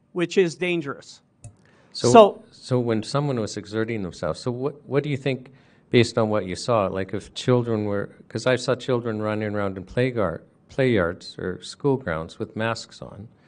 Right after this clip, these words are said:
Speaker 2: so they would be exerting themselves.
Speaker 1: Correct. So it was very dangerous, and I'm aware of cases.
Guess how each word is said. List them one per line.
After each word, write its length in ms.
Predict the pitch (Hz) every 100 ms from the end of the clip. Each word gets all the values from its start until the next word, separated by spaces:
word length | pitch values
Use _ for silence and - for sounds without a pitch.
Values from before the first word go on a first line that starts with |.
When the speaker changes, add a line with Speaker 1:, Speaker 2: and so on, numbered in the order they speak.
| - - _
Speaker 2:
so 560 | - - 113 107 107 - - _ _ _
they 120 | - 120
would 160 | 107
be 100 | 107
exerting 500 | 98 - 123 113 101
themselves. 480 | 80 80 60 104 - _
Speaker 1:
Correct. 440 | - 185 147 - - - _ _ _ _ _ _ _ _ _
So 280 | - 220 196
it 40 |
was 160 | 185 151
very 320 | 175 233 240
dangerous, 640 | 175 202 214 185 143 139
and 140 | 175 180
I'm 200 | 214 220
aware 380 | 175 202 226 202
of 160 | -
cases. 640 | - 220 214 - 151 147